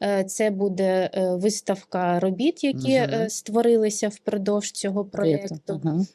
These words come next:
Speaker 1: Да, і це буде арт-резиденція з художниками, як діалог культур, але художники, які, да, з Запорізького регіону.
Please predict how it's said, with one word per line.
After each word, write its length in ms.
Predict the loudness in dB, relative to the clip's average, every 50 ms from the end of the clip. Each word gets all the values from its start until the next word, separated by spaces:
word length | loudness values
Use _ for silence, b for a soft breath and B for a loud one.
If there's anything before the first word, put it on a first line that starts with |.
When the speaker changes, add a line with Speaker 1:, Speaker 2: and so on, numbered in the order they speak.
| _ _
Speaker 1:
Да, 180 | -2 0 2 2
і 180 | 2 0 -2 -4
це 200 | 0 0 0 0
буде 320 | 2 0 2 4 2 2
арт-резиденція 1000 | 4 2 0 0 0 -2 -4 -2 -2 -2 -2 0 0 0 0 -2 -4 -4 -4 -4
з 80 | -4 -6
художниками, 920 | -6 -6 -2 2 2 2 2 4 4 2 2 2 0 0 0 2 2 2
як 240 | 2 2 2 2 2
діалог 460 | 0 2 4 4 6 6 4 2 2 -2
культур, 500 | -2 0 0 0 0 0 0 2 2 2 2 0 -2 -4 _
але 220 | -4 0 0 0
художники, 560 | 0 0 0 2 2 4 4 2 0 0 -2 -2
які, 400 | -2 -2 -4 -2 -2 0 0 0
да, 160 | 0 0 -2
з 40 | 0
Запорізького 800 | -2 -4 -4 -4 -4 -2 -2 -2 -2 -4 -6 -6 -4 -2 -2 0
регіону. 640 | 0 0 0 2 0 0 0 -2 -2 -4 -6 -6